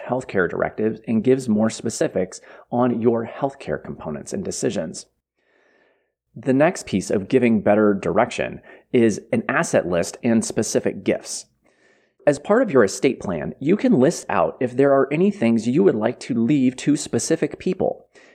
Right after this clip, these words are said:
If you want to leave your jewelry to a particular grandchild, then great. If you want a child to have your car or bicycle, great.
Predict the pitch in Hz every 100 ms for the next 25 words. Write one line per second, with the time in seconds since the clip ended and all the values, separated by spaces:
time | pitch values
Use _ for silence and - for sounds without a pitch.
0 | _ 135 175 247 220 196 143 143 131 143
1 | 135 110 147 127 92 127 - 131 113 -
2 | 123 185 - 113 104 156 175 - 170 -
3 | 196 226 233 240 _ - 285 - - _
4 | - - - - 180 254 151 151 - 117
5 | - - 202 117 117 - - 147 147 143
6 | 127 160 165 - - 117 92 - 120 110
7 | - 135 180 - - 175 247 - _ _
8 | _ 247 285 -